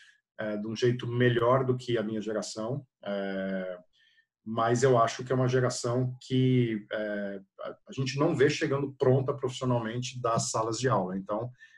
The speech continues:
é, é, eu acho que é uma geração que tem aprendido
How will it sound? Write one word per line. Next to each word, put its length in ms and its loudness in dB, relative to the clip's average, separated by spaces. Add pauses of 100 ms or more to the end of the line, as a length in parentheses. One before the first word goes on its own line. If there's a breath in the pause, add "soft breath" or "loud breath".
(260 soft breath)
é, 300 -2
é, 360 -6
eu 120 -2
acho 140 -4
que 40 -6
é 40 0
uma 80 -2
geração 360 -2
que 140 -14
tem 140 0
aprendido 580 2